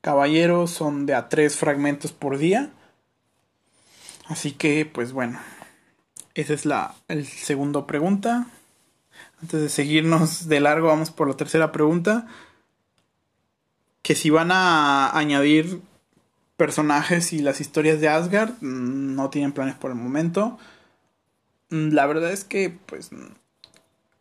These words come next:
creo yo que fue un, un tren demasiado tonto en mi, en mi opinión. Porque se supone que el juego lleva el canon.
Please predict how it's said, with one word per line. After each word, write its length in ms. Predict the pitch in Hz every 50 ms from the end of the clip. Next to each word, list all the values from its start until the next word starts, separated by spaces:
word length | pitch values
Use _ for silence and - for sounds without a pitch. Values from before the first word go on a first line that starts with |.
| _ _ _ _
creo 440 | - - 180 175 180 196 220 226 214
yo 400 | 196 175 165 160 170 - - -
que 420 | 233 220 196 175 156 - - -
fue 640 | - - - - - - - - - - 160 151 147
un, 400 | 151 156 160 165 165 165 165 165 160 - - _ _ _ _ -
un 220 | 156 151 151 151
tren 420 | - 147 139 135 139 156 180 190 - - - _ -
demasiado 560 | 165 147 135 123 120 - 151 147 143 147 -
tonto 360 | - - 131 135 135 - 165
en 80 | 160 165
mi, 180 | 156 151 151 - - _ -
en 120 | 151 143 143
mi 100 | 143 139
opinión. 520 | 139 143 143 139 139 143 170 220 254 - - - - - _ _ _ _ _ _ _ _ _ _ _ _ _ _ _ _ _ _ _ _ _ _ _ _ _ _ _ _ -
Porque 640 | - 156 156 156 160 156 - - - 165 160 160 156
se 100 | - 160
supone 340 | 151 151 - 170 165 170
que 100 | 170 -
el 60 | 156 156
juego 180 | 160 160 160 160
lleva 260 | 160 160 156 156 147
el 140 | 143 139 -
canon. 540 | - 160 165 165 160 147 139 139 143 156